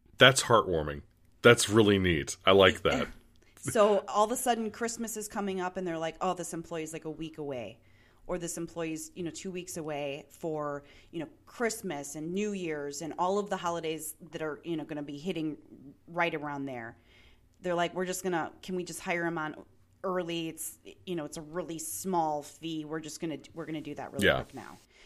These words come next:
Speaker 2: Um, so it does, it does have a tendency to happen a little bit more when you have all those holidays coming up.
Speaker 1: Got it. I have a couple other questions here. They're kind of like the,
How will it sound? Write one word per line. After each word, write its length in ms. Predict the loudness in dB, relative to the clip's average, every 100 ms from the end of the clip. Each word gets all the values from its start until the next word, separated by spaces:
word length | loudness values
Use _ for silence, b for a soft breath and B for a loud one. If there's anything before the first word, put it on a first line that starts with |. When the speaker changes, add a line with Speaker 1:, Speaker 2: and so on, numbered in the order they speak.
| b b b 2
Speaker 2:
Um, 300 | 2 2 0
so 160 | 4
it 100 | 4
does, 240 | 4 2 0
it 100 | -2
does 160 | -2 -2
have 140 | -4
a 40 | -4
tendency 380 | -6 -6 -8
to 60 | -8
happen 240 | -8 -8
a 80 | -8
little 160 | -8 -6
bit 100 | -6
more 240 | -4 -4
when 160 | -4 -6
you 120 | -6
have 200 | -6 -6
all 140 | -6 -6
those 220 | -8 -10
holidays 400 | -10 -10 -10 -12
coming 260 | -12 -10
up. 140 | -12 -16 _ -20 -20 _ _ -4 2
Speaker 1:
Got 280 | 4 4
it. 100 | 0 -8 b b b b -2
I 80 |
have 120 | 2 2
a 40 |
couple 260 | 2 6 8
other 140 | 8
questions 400 | 6 4 4 0
here. 80 | 0
They're 100 | 2
kind 200 | 2 2
of 100 | 4
like 240 | 2 2
the, 240 | 2 2